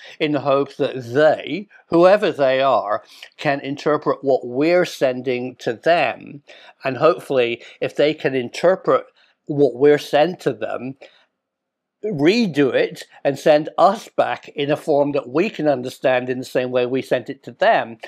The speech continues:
a message back. I mean, we live on Earth where we don't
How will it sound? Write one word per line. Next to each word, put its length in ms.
a 80
message 480
back. 520
I 40
mean, 140
we 140
live 240
on 240
Earth 420
where 240
we 160
don't 260